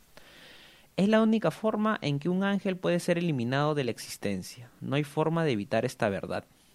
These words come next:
Tal es la naturaleza de la forma de vida del ángel". Bueno, como vemos,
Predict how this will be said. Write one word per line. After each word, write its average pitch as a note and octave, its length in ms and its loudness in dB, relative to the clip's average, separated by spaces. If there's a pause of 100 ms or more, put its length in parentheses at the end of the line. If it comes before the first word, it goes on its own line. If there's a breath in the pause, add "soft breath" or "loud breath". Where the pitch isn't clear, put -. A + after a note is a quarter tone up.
(100)
Tal D3 200 2
es E3 80 -2
la E3+ 100 -2
naturaleza E3 720 -2 (380)
de C#3+ 160 -4
la C#3 100 0
forma D3 400 -2
de C3 140 2
vida A2+ 340 0
del G2 160 -4
ángel". - 380 -10 (2000 loud breath)
Bueno, B2 320 8 (960 loud breath)
como F3+ 240 4
vemos, G3+ 480 0